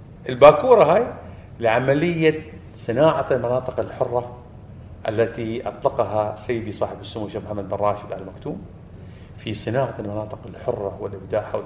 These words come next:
الجامعات في الوثيقة الخمسين. فلذلك لما أطلقت الوثيقة، النواة كانت موجودة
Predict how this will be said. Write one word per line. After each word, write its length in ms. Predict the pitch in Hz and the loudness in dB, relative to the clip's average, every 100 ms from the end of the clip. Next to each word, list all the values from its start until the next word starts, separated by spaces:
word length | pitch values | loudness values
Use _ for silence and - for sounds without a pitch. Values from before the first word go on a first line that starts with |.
| 92 | -10
الجامعات 460 | 98 95 98 113 | -8 -8 -4 -4
في 80 | 113 | -6
الوثيقة 340 | 101 - - - - | -10 -12 -14 -16 -18
الخمسين. 360 | - - - - - - - - - - - - - - - - - - - - - - - - - | -16 -16 -16 -18 -18 -18 -18 -18 -18 -18 -18 -18 -18 -18 -18 -18 -18 -18 -18 -18 -18 -18 -18 -18 -6
فلذلك 520 | 117 120 156 156 - - - - - - - - - | 6 12 12 12 2 -8 -14 -16 -18 -18 -18 -18 -12
لما 360 | 117 127 139 220 | 6 6 8 4
أطلقت 380 | 233 262 190 190 | 8 8 10 8
الوثيقة، 720 | 151 156 220 226 247 240 - - - - - - - - 143 | 8 8 6 4 4 2 -4 -14 -18 -18 -18 -18 -18 -10 -4
النواة 560 | 127 131 175 202 175 | 6 10 12 12 12
كانت 280 | - 156 151 - - - - - - | 10 8 8 0 -12 -16 -18 -18 -6
موجودة 560 | 135 135 147 202 170 | 4 6 8 6 4